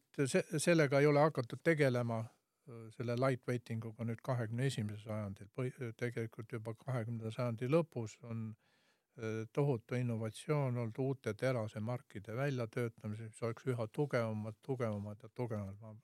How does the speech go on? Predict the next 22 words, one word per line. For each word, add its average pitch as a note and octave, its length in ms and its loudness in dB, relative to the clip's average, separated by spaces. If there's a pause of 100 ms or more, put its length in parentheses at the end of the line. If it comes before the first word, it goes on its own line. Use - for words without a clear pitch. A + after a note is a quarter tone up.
(360)
mõne B2 160 0
sõnaga, A2+ 560 -2
äh, - 960 -16
iseloomustan G#2+ 800 -4
seda, G2+ 360 -18
kuhu A2 280 -4
nüüd G#2+ 240 -10
on C3+ 140 2
jõutud C#3 500 2 (520)
ja A2 200 0
millised B2 400 0
on A2+ 120 -6
plaanid A#2+ 440 0
siis - 160 -20
tulevikuks G2+ 800 -6
ka. G2 160 -6 (1400)
Nii A2+ 160 -4
et, - 240 -20
äh, D3+ 800 2
selline C3 580 0
kontseptsioon, C#3+ 920 6
mille B2 240 0